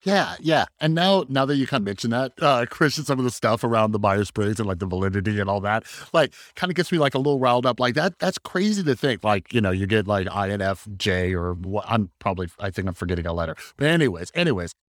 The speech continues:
like, to think that, uh, you know, um, I'm a certain personality type on the Myers-Briggs.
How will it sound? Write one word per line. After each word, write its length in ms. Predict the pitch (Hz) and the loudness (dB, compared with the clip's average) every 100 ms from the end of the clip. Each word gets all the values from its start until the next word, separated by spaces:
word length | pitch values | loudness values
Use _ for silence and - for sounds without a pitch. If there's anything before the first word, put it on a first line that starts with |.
| _ _ - | _ _ 0
like, 300 | 170 160 131 _ _ - | 4 4 0 _ _ 0
to 100 | 202 | 0
think 400 | - 226 240 - | 0 -2 0 0
that, 380 | 156 147 143 - _ _ | 0 2 2 -2 _ _
uh, 320 | 127 123 117 110 | 0 2 2 2
you 140 | 139 | 0
know, 320 | 117 95 92 | 2 0 -2
um, 380 | - 107 98 95 - | 2 2 4 0 0
I'm 300 | 123 123 123 | 2 4 2
a 100 | 107 | 0
certain 300 | - 135 107 | 0 0 0
personality 580 | 120 104 104 87 82 - | -2 -2 -2 -2 -2 0
type 260 | 92 82 | 0 0
on 80 | 98 | 0
the 80 | 98 | 0
Myers-Briggs. 720 | 101 87 90 - 80 147 | 0 0 -4 -6 -8 -10